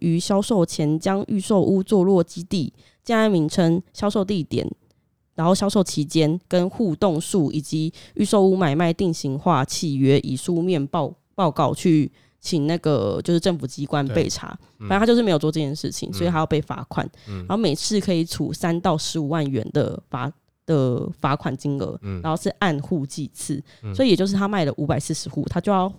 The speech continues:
Speaker 1: 花五百四十次的三到十五万元的罚款。
Speaker 2: 嗯。
Speaker 1: 虽然对他们来说根本是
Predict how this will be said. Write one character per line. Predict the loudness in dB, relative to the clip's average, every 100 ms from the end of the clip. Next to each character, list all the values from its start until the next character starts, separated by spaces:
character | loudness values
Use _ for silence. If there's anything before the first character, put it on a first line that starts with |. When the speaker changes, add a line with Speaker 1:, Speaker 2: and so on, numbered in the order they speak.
| -16 -4
Speaker 1:
花 | -2 0 0
五 | 2
百 | 2
四 | 2 -2
十 | -2
次 | -4 -2 0
的 | 2 0 -2 -8
三 | -6 -2 0
到 | -2
十 | -2 -6
五 | -4
万 | -4
元 | -4 -6
的 |
罚 | -6 -8 -8
款。 | -6 -6 -8
Speaker 2:
嗯。 | -10 -4
Speaker 1:
虽 | 2
然 | 2
对 | 2 0
他 | -2
们 | 0
来 | 2
说 | 4 2
根 | 2
本 | 2
是 | 0